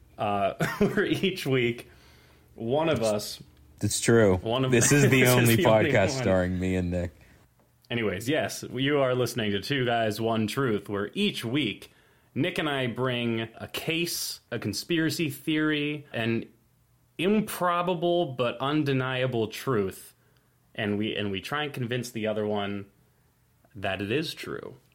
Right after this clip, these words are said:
Speaker 1: And at the end of each episode, we come down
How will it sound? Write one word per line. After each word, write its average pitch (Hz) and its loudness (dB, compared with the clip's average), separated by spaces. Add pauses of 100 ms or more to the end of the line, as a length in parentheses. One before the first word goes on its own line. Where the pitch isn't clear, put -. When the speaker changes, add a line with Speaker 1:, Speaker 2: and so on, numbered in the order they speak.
(140)
Speaker 1:
And 107 -4
at 101 -4
the 113 -2
end 160 -2
of 143 -4
each 147 -4
episode, 123 -2
we 151 -4
come 151 -4
down 104 -4